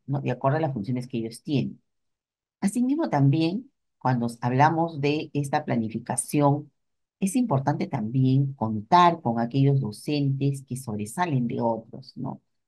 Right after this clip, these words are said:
A los que a veces denominamos los docentes fortaleza, con la finalidad de contar con el apoyo de ellos para que asuman alguna, una o más de una actividad de acuerdo a sus capacidades, ¿no? que ellos han demostrado a lo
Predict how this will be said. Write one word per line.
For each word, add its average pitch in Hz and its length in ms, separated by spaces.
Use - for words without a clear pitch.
A 139 80
los 135 160
que 135 80
a - 20
veces 143 240
denominamos 131 640
los 113 140
docentes 120 440
fortaleza, 104 720
con 233 160
la 247 100
finalidad 214 680
de - 140
contar 127 400
con 165 180
el 156 80
apoyo 147 340
de 143 100
ellos 139 340
para 127 240
que 113 100
asuman 147 380
alguna, 139 480
una 247 500
o 135 100
más 143 280
de 143 120
una 151 200
actividad 156 640
de 202 80
acuerdo 196 240
a 202 40
sus 196 120
capacidades, 120 960
¿no? 131 220
que 123 80
ellos 120 360
han 113 140
demostrado 135 640
a 120 40
lo 107 80